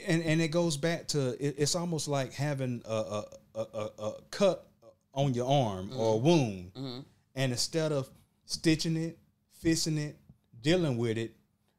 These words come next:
Speaker 1: um, you allowing it to continue to just keep opening up, and every time it, it keeps opening, you, you continue to bleed.
Speaker 2: Mm-hmm.
Speaker 1: So the wound is never gone.
Speaker 2: Mm-hmm.
Speaker 1: So I, I learned to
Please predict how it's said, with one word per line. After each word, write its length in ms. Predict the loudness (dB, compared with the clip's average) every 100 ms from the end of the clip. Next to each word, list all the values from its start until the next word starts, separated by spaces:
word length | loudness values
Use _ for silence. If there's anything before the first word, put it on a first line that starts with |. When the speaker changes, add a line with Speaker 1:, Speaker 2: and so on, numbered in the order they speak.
| _ -2
Speaker 1:
um, 500 | 0 0 -2 -4 -10 _ _ -20 _ _ _ _ _
you 200 | 0 4
allowing 380 | 6 4 2 0
it 100 | -2
to 60 | -6
continue 480 | -4 -2 -2 -2 -2
to 120 | -2
just 320 | -2 -4 -6 -12 _
keep 180 | -6 -4
opening 380 | 0 0 2 0
up, 220 | 0 0 -2
and 120 | -2
every 180 | -2 -4
time 400 | -2 -2 -2 -4
it, 160 | -6 -10
it 240 | -18 -10
keeps 260 | -6 -4 2
opening, 460 | 4 4 0 -2 -4
you, 160 | -6 -8
you 100 | -14 -10
continue 380 | -4 0 2 4
to 80 | 2
bleed. 420 | 2 0 0 -4 -8
Speaker 2:
Mm-hmm. 240 | -8 -6 2
Speaker 1:
So 260 | 4 6
the 80 | 4
wound 280 | 0 0 0
is 120 | 0
never 180 | -2 0
gone. 440 | -2 -2 -6 -10 -16 -18
Speaker 2:
Mm-hmm. 240 | -16 -16 -20 _ _ -8
Speaker 1:
So 500 | 4 4 4 0 -8 _ -8
I, 180 | -6 -6 -2
I 180 | 0 0
learned 640 | 0 -2 -2 -4 -10 -8
to 360 | -2 0 0